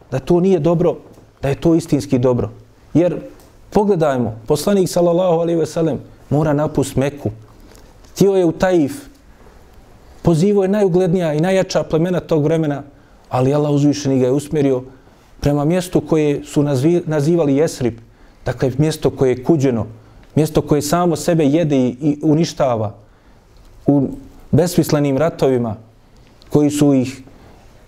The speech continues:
trošili i umarali godinama i godinama. I također, jel, usmjerava i ko-,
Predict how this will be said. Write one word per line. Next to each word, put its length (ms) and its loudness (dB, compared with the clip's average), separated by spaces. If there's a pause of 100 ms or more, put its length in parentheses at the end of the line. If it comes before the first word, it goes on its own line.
(440)
trošili 500 2 (120)
i 80 2
umarali 600 0 (480)
godinama 520 0
i 40 0
godinama. 520 -2 (2000)
I 140 0
također, 560 2
jel, 200 0 (520)
usmjerava 580 2
i 40 0
ko-, 280 -4